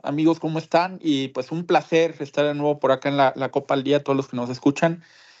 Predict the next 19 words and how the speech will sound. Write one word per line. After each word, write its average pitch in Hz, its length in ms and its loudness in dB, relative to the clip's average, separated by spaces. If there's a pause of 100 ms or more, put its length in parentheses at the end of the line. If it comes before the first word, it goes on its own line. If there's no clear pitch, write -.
(260)
Y 147 140 4
sí, 277 320 2
Beto, 214 480 0
eh, 156 400 0
a 160 60 0
mí 165 100 -4
también 196 260 -6
me 202 100 -2
sorprendió 151 720 0
lo 190 140 0
que 156 100 0
dijo 170 280 0
Guti, 170 420 0
que 131 500 0 (100)
había 147 380 2
jugado 165 400 0
con 139 180 -6
fascitis 160 480 -6
plantar. 147 640 0